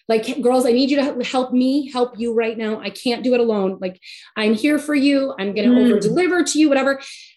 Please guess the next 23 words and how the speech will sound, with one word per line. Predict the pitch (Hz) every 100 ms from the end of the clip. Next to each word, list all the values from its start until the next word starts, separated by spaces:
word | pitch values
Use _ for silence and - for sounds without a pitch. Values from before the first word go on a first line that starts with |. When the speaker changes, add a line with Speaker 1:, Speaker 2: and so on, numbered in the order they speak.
| _ _ _ _ -
Speaker 1:
And | 269 247 247
I | - 294
didn't | 339 285
understand | 269 - 254 269
at |
the | 247
time, | 190 220 302
like, | 240 226
the |
science | 220 - 202 175 220 285 302 -
behind | 208 - 202 214 233
actually | 294 - - 220
people | 220 226 226
<laughs> | 220
paying | 240 262
for | 226 208
value | 202 214 240 240
over | 240 214 208 208
time. | 202 202 254
I | 214
know | 202 208
you | 208 180 190
do. | 190 277 494